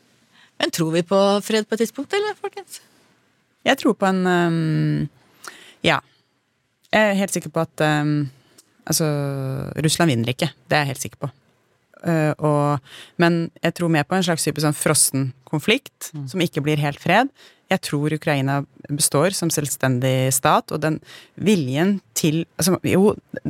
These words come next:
Speaker 2: greit, det er noen som faller fra, som ikke, at ikke støtten er liksom sterk nok i hele Europa og sånn, og U S A kan vi ikke stole på, men det er en ganske, ganske sterk støtte i store deler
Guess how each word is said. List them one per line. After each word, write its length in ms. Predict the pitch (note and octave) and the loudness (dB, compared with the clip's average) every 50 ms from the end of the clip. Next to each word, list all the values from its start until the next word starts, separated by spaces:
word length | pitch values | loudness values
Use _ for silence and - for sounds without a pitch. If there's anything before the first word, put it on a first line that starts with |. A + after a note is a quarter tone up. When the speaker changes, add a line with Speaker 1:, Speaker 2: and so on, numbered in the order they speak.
| - - - | -10 -4 -2
Speaker 2:
greit, 320 | - E3 G#3 A3 A3+ G#3+ | 2 4 4 4 4 2
det 40 | - | -2
er 60 | G3 | -4
noen 120 | F#3 E3+ D#3+ | -4 -4 -4
som 180 | E3+ E3+ D#3+ D3+ | -2 -4 -4 -4
faller 340 | - - - F3 D#3 C#3+ D3+ | -6 -4 -2 -2 -2 -2 -2
fra, 260 | - E3 D3+ D3 D3 | -2 0 0 0 0
som 140 | D3 - E3 | 0 0 -2
ikke, 380 | D3+ - - - C#3+ C3+ C3+ C#3+ | -2 -2 -2 -2 -2 0 0 -2
at 80 | - | -2
ikke 200 | - D3+ - - C#3+ | -4 -8 -6 -6 -4
støtten 360 | - E3 D3 - _ - C#3 | -2 -2 -4 -2 _ -2 0
er 60 | C#3 | 0
liksom 200 | C#3+ C#3 - D3 | 0 0 0 -2
sterk 300 | - - C3+ C3 - - | 0 0 -2 -2 -2 -4
nok 160 | - C#3+ - - | -6 -4 -2 0
i 40 | D3+ | 0
hele 160 | D3 C3 C3 | 0 2 0
Europa 460 | C3 C3 B2+ B2 - - C3 B2+ B2+ | -2 -2 -4 -6 -6 -4 -4 -2 -2
og 60 | C3 | 0
sånn, 200 | C#3 G3 A#3+ D#4 F#4 - | 2 4 4 4 2 0
og 220 | F#3 F3 F3 E3+ | -2 -2 0 0
U 60 | E3 E3 | 0 -2
S 120 | D#3+ - E3 | -2 0 0
A 120 | D3+ D3+ D#3+ D#3+ | 0 0 0 -2
kan 120 | - D#3 D3 | -2 -2 -2
vi 40 | |
ikke 140 | D3 - - | 0 0 0
stole 140 | C#3+ C3+ C3+ | 0 0 0
på, 180 | - A3 A#3 - - - - - - - | 2 0 0 0 -2 -10 -18 -12 -2 0
men 100 | E3+ - | 0 0
det 40 | - - | 0 0
er 220 | D#3 D3 C#3+ C#3+ | -2 -2 0 0
en 140 | E3+ F#3 F3 | 0 0 0
ganske, 300 | C#3+ C3+ - - D#3+ D#3+ - _ _ _ - _ - | 0 0 -2 0 -2 -2 -2 _ _ _ -14 _ 0
ganske 480 | D#3+ F3 D3+ C#3+ A#2+ - - - - F#3+ | 2 2 4 4 2 2 0 0 2 0
sterk 380 | - - D3+ D3+ - G3 - - | 0 2 2 0 0 -2 -6 -6
støtte 500 | - - F#3 - - _ - D#3+ F3+ - | -4 -4 -4 -4 -6 _ -2 0 0 0
i 60 | F3 | -2
store 580 | - - - - A#3 A3 F#3 D#3+ C#3+ C#3 E3 | -4 -4 0 0 0 0 2 0 2 2 2
deler 220 | E3+ E3+ C#3+ C#3 | 2 2 0 0